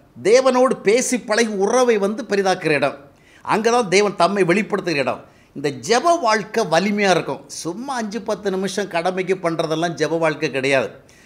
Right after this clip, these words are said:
ஒரு கணிசமான நேரத்தை அவர் வந்து அதாவது ஒரு நியாயப்பிரமாணம் நிறைவேறுதலா இல்ல. நீங்க ஒருத்தர்கிட்ட நல்ல ரிலேஷன்ஷிப்ல இருப்பீங்கன்னா, ஃபெலோஷிப்ல இருப்பீங்கன்னு சொன்னா, you will spend considerable time for that. அதுக்கு ஒரு சரியான நேரத்தை செலவு பண்ணுவீங்க. அதை போல தான்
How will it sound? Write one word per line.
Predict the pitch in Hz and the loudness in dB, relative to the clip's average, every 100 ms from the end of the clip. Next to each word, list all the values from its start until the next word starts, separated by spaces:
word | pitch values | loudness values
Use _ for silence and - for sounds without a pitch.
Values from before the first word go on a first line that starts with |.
| _ | _
ஒரு | 147 165 160 | 0 0 2
கணிசமான | 170 208 254 - 254 240 247 247 | 0 0 -2 2 2 2 0 0
நேரத்தை | 202 170 196 202 185 - 202 | 0 2 4 2 0 -2 0
அவர் | 220 160 160 160 | 2 2 4 2
வந்து | 147 135 127 226 247 - - _ 156 | 2 2 4 4 4 -8 -20 _ -4
அதாவது | 202 240 240 214 | 2 2 4 4
ஒரு | 202 185 180 170 165 160 | 6 6 6 6 4 2
நியாயப்பிரமாணம் | 202 269 262 247 240 233 180 | 0 0 0 -2 -2 0 2
நிறைவேறுதலா | 196 190 175 165 147 | 2 2 2 0 0
இல்ல. | 135 131 190 - - - | 2 2 2 -2 -20 -8
நீங்க | 143 143 139 | -6 -4 -4
ஒருத்தர்கிட்ட | 135 139 123 139 123 127 | -2 -4 0 0 2 -2
நல்ல | 185 226 160 | -2 -2 -2
ரிலேஷன்ஷிப்ல | 202 208 196 160 165 135 | -4 -4 -10 -8 -2 -2
இருப்பீங்கன்னா, | 143 139 120 139 214 - | -2 -6 -4 -4 -4 -2
ஃபெலோஷிப்ல | 160 233 220 165 | -2 -2 -2 -4
இருப்பீங்கன்னு | 131 127 135 - | -4 -4 -10 -8
சொன்னா, | 104 127 196 - - 107 | -6 -4 -6 -10 -18 -6
you | 127 | -4
will | 127 | -4
spend | - 202 196 185 | -6 -8 -6 -8
considerable | 196 - 202 - 151 | -6 -6 -6 -4 -4
time | 160 151 | -4 -2
for | 135 127 | 0 0
that. | - - - | -4 -10 -2
அதுக்கு | 151 156 | -2 0
ஒரு | 143 180 | -2 0
சரியான | 233 202 | 2 2
நேரத்தை | 208 208 - | 0 -2 0
செலவு | 160 139 | 0 0
பண்ணுவீங்க. | 135 123 117 - - - 90 | -4 -2 -2 -4 -14 -14 -10
அதை | 110 139 - | -6 -6 -2
போல | 113 90 101 | -4 -2 -2
தான் | 131 | -2